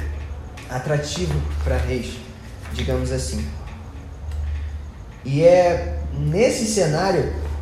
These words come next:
que um certo animal que estava diante do rio chama a atenção do profeta Daniel. O profeta levanta os olhos e ele vê um carneiro.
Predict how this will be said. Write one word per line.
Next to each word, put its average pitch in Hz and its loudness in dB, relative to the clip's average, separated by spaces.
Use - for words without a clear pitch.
que - -4
um 156 2
certo 185 2
animal 156 2
que 151 0
estava 156 2
diante 170 2
do 160 0
rio 147 0
chama 160 2
a 147 4
atenção 147 2
do 147 2
profeta 143 0
Daniel. 147 4
O 117 -4
profeta 151 2
levanta 160 4
os 151 2
olhos 160 4
e 160 0
ele 160 0
vê 147 2
um 160 0
carneiro. 151 2